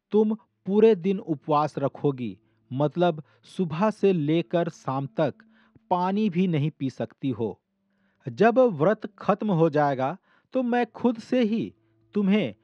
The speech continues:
पानी पिलाऊंगी। उसके बाद ये सारा कुछ संपन्न होने के तुरंत बाद ही तुम्हारी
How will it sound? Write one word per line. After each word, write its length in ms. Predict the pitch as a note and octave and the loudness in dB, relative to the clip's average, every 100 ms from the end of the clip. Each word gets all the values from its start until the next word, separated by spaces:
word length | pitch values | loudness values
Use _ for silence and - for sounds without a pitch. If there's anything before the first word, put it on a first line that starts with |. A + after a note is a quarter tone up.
| _ - | _ -4
पानी 300 | D#3+ D#3 F3+ | -2 0 -4
पिलाऊंगी। 800 | - E3 D3 D3 D#3 C3+ A#2 A2+ _ _ - | -2 0 2 2 -2 -6 -8 -10 _ _ -10
उसके 300 | C3+ - F#3+ | -8 0 2
बाद 400 | E3+ G3+ D#3 G#2+ _ _ - | 4 2 2 -6 _ _ -8
ये 180 | F3 A3 | -2 -2
सारा 340 | - F3 G3+ | -2 -2 -2
कुछ 340 | F#3+ F#3 F3 - _ _ | -2 -4 -4 -12 _ _
संपन्न 460 | - F3+ F#3 F#3+ | -2 -2 0 0
होने 320 | D3 D#3+ E3+ | 0 -2 -2
के 220 | D#3+ E3+ E3 | -4 -4 -4
तुरंत 460 | _ D3 D#3 C#3+ | _ -4 -4 -6
बाद 360 | A#2+ C#3 D3 B2+ | -4 -2 -2 -2
ही 260 | D#3+ G#2+ - _ _ _ | -4 -4 -10 _ _ _
तुम्हारी 560 | D#3 C#3+ D#3+ E3 F3+ | -4 -2 0 0 -2